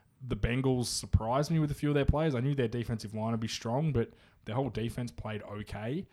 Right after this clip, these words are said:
And the Colts, there are a couple of guys, Margus Hunt, who we, everyone should remember from the Cincinnati Bengals Hard Knocks. He was the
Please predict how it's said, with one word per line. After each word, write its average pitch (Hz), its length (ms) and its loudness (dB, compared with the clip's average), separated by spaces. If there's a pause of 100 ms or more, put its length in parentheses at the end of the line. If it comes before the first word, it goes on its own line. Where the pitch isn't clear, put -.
(380)
And 135 240 2
the 131 60 0
Colts, - 580 0 (140)
there 139 100 0
are 131 40 2
a - 20 -4
couple 156 220 -2
of 131 60 -2
guys, 131 220 4
Margus 123 400 2
Hunt, 127 300 0
who 135 140 4
we, 120 260 2
everyone 131 280 2
should 120 160 -6
remember 113 280 -2
from 110 160 -2
the 107 80 -2
Cincinnati 113 600 -2
Bengals 107 500 -2
Hard 117 360 -4
Knocks. 101 320 -6
He 113 140 -2
was 107 200 -2
the 107 220 0